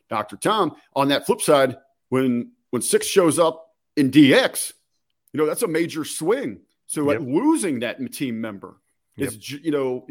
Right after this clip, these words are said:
Speaker 1: you can say that's a great success that, that Waltman had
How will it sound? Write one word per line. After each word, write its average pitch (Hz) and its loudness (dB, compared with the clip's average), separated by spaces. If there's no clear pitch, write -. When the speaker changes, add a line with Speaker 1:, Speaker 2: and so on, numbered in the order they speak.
Speaker 1:
you 151 -14
can 151 -10
say 175 -6
that's 156 -6
a 139 -8
great 143 -2
success 151 -10
that, 123 -8
that 123 -2
Waltman 143 -4
had 131 -6